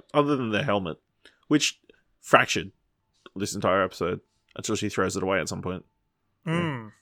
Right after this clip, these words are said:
Speaker 1: Clearly didn't ma-, ki-, matter to her that much.
Speaker 2: No, she threw it at somebody's throat as a weapon, so
Speaker 1: Yeah.
Speaker 2: and then didn't go and get
Speaker 1: You gotta
Speaker 2: it.
Speaker 1: use what you gotta get. <laughs>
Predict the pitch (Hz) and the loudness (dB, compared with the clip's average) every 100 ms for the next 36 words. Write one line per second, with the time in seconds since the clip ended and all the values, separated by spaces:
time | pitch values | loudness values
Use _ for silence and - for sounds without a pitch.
0 | - 139 127 135 117 120 120 107 110 - | -2 2 6 6 6 2 0 -4 -4 -4
1 | - - 110 104 104 104 98 95 - - | -8 -6 -6 -4 -4 -4 -4 -6 -10 -14
2 | - 156 147 110 101 156 151 196 185 156 | -8 -4 -2 -4 -8 -10 -6 -2 -2 -2
3 | - 131 117 - 123 120 113 113 110 104 | -6 -8 -10 -10 -6 -6 -8 -14 -14 -14
4 | 117 110 - 113 107 107 _ _ _ _ | -16 -16 -16 -14 -14 -16 _ _ _ _
5 | _ _ _ - 107 123 127 - _ - | _ _ _ -8 4 4 4 0 _ -20
6 | 117 113 113 117 113 113 113 110 107 104 | -16 -16 -14 -14 -14 -14 -16 -14 -8 -4
7 | 98 104 110 120 - 104 107 101 101 - | -2 0 0 0 -2 0 0 2 -4 -6
8 | _ - | _ -16